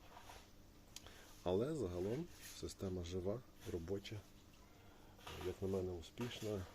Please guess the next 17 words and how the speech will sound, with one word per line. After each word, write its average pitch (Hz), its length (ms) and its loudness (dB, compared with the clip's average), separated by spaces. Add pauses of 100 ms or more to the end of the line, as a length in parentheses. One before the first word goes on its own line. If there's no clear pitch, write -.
(260)
Експеримент 92 520 4
з - 60 -8
тим, 92 260 4
щоб 82 240 -2
взяти 85 340 2
рибу 90 300 2
з 87 60 -2
дикої 87 380 4
природи 85 520 2 (680)
мальком, 87 420 2 (640)
успішний. 117 640 0 (840)
Е, 76 760 -2
ризик, 92 440 8 (760)
то, 95 160 2
що - 160 -8
там 90 200 0
може 90 200 2